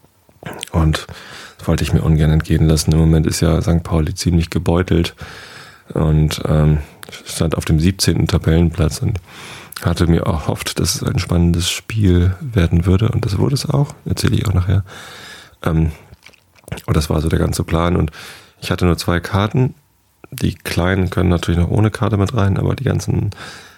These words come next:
anderen Frauen, also meine Frau und Alex und die beiden großen Mädels, die hatten halt einfach keine Karte und dann, ähm,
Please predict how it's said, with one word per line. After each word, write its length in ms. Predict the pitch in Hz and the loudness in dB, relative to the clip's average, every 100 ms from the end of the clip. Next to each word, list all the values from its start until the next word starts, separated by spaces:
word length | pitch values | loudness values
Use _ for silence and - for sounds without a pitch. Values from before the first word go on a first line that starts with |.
| - | -4
anderen 280 | 85 95 95 | 2 2 2
Frauen, 460 | - 98 98 98 | -2 0 2 2
also 180 | 95 92 | 0 0
meine 220 | 92 95 | 2 2
Frau 380 | 92 - 92 92 | 0 -2 0 0
und 160 | 92 90 | 0 -2
Alex 420 | 87 87 87 - | 0 0 -2 -4
und 140 | - | -6
die 40 | 101 | -4
beiden 280 | - - | -4 -4
großen 280 | 101 107 - | -4 -4 0
Mädels, 300 | 87 90 95 - - - - - - - | 2 2 -4 -10 -20 -20 -16 -14 -10 -2
die 80 | |
hatten 120 | 104 92 | -2 0
halt 120 | 87 | -2
einfach 180 | 87 87 | -2 0
keine 260 | 90 85 | 2 0
Karte 300 | - 87 85 | 2 0 0
und 120 | 87 | 0
dann, 240 | 80 82 80 - - | 2 2 0 -6 -4
ähm, 200 | 78 | 0